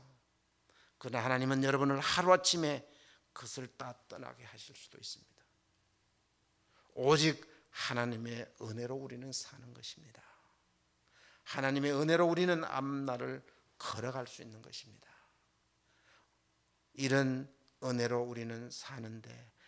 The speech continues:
하나님 앞에 나오면서 빈손 들고 나오고 형식적으로 얼마 던져주는 감사는 하나님이 원하지 않으십니다. 감사를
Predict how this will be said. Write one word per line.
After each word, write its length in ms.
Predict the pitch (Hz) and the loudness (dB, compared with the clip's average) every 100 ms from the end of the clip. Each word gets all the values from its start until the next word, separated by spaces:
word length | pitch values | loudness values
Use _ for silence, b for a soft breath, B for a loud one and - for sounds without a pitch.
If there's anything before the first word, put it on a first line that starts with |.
| b | b
하나님 480 | - 135 139 143 143 | -10 0 2 2 2
앞에 180 | 143 156 | 2 4
나오면서 580 | 147 156 160 165 170 - | 6 6 4 4 2 2
빈손 460 | 180 202 196 185 | 2 2 2 0
들고 300 | 165 160 160 | 0 -2 0
나오고 500 | 143 127 123 127 123 B B | 0 0 0 -4 -6 B B
형식적으로 1000 | - 196 214 202 202 - 180 160 175 - | -2 4 6 6 4 0 -2 2 2 2
얼마 340 | 143 143 151 | 0 4 2
던져주는 640 | 147 147 147 143 143 135 131 B B - | 2 -2 -2 -4 -4 -4 -8 B B -10
감사는 720 | 117 117 117 - 120 120 120 b b | -8 -6 -8 -8 -8 -8 -12 b b
하나님이 500 | - - 113 104 110 | -16 -12 -10 -8 -8
원하지 400 | 110 110 110 131 | -8 -10 -12 -14
않으십니다. 580 | 113 107 - 113 113 123 - - _ _ _ _ _ _ _ _ _ _ _ B B B B | -14 -12 -12 -12 -20 -20 -20 -20 _ _ _ _ _ _ _ _ _ _ _ B B B B
감사를 840 | 135 127 131 123 127 131 127 | -4 -2 -2 -4 -2 -2 -4